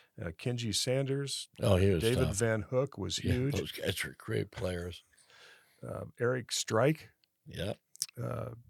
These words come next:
Speaker 1: the, the king of the batted ball. I think he batted down six passes in
Speaker 2: Yeah.
Speaker 1: three games.
Speaker 2: I,
Speaker 1: Uh,
Speaker 2: I gotta, I gotta have you write all this stuff down. You got Memory United.
Speaker 1: Well,
Speaker 2: Yeah.
Speaker 1: I, I have the,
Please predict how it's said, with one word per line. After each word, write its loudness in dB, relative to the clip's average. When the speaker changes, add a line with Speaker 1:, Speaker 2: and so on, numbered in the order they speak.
Speaker 1:
the, -6
the -6
king 0
of 2
the 4
batted 4
ball. 4
I 2
think -4
he -2
batted 0
down -2
six -4
passes 0
in -2
Speaker 2:
Yeah. 0
Speaker 1:
three 2
games. 0
Speaker 2:
I, 0
Speaker 1:
Uh, 0
Speaker 2:
I 2
gotta, 0
I 2
gotta 4
have 6
you 2
write 6
all 4
this 2
stuff 0
down. 4
You -2
got 0
Memory 2
United. 2
Speaker 1:
Well, 10
Speaker 2:
Yeah. 8
Speaker 1:
I, 6
I 6
have 4
the, 0